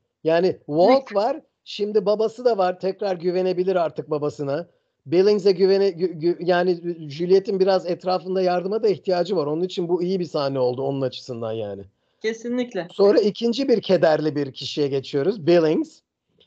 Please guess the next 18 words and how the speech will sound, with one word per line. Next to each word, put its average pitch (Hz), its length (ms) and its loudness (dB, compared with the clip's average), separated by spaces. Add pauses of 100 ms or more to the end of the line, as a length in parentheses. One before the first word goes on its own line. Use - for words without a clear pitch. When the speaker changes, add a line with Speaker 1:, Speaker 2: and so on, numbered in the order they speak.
(380)
Speaker 1:
Ee, 156 60 -4
Speaker 2:
Evet. 143 640 2
Speaker 1:
ka-, 151 180 2
kar-, 185 340 4
e, 170 280 0 (220)
e, 180 80 -4 (220)
eve 190 240 6
geliyor 175 540 2 (1120)
ve 190 240 -4
karısı, 240 680 0 (640)
e, 165 40 2 (420)
karısına 190 360 2
anlatıyor. 196 480 2
İşte 160 360 -4
eli 175 240 0
tekrar 202 380 0
titriyor. 120 440 -8
Bir 139 100 -8